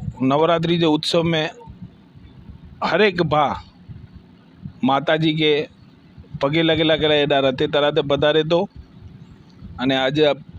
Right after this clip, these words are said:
આઠમ જે સવાર જો હોમ હવન હો અને પોય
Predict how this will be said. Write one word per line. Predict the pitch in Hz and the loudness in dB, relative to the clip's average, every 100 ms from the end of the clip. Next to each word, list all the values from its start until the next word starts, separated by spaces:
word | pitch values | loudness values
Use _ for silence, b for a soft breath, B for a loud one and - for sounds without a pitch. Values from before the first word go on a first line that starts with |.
| - - - | -20 -20 -12
આઠમ | - 127 - 190 180 | -2 -2 0 2 4
જે | 170 160 143 - - - - - - | 2 2 -2 -8 -12 -12 -20 -20 -12
સવાર | - 139 151 156 | -2 2 4 4
જો | 151 | 2
હોમ | 135 147 156 | 2 2 2
હવન | 156 170 | 2 2
હો | 170 208 - - - - - - - - | 2 0 -6 -20 -20 -20 -20 -20 -20 -12
અને | 123 139 139 131 135 - - - - - - | -4 0 0 -2 -6 -14 -20 -20 -20 -18 -10
પોય | - 147 147 | 0 2 2